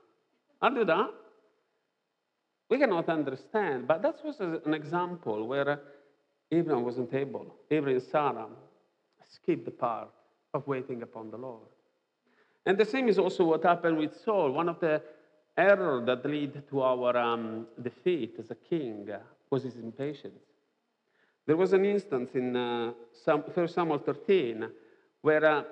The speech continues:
Samuel, the prophet at the time that was representing God, who was the one that was called to make sacrifice and, and so on, just to give you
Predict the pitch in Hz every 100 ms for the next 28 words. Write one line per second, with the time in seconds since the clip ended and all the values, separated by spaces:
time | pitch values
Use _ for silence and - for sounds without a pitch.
0 | - - - - 190 170 113 110 117 147
1 | 151 151 131 120 113 - 151 139 123 117
2 | - 123 127 120 123 127 123 127 120 151
3 | 156 135 113 117 117 120 139 139 131 131
4 | - - 175 175 170 147 120 113 - 139
5 | 131 127 - 139 143 131 120 113 101 -
6 | 120 165 170 101 110 113 113 117